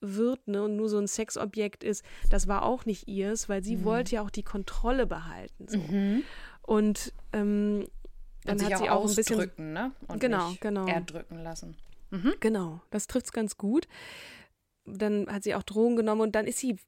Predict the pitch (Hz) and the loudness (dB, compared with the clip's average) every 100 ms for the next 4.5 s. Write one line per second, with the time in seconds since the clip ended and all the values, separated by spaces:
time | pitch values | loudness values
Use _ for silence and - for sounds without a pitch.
0 | - - - 240 214 220 226 202 247 - | -14 -10 -2 0 2 2 2 0 -2 -2
1 | - 202 247 302 269 262 220 214 180 185 | -2 -2 -2 -2 0 0 0 0 0 0
2 | 185 240 302 285 214 208 185 - 185 - | 2 0 -2 -2 -4 -6 -10 -6 -8 -8
3 | - 202 - 180 175 285 277 240 247 - | -8 -6 -6 -8 -6 -4 -2 -2 -2 0
4 | 254 247 254 254 | 0 2 0 -2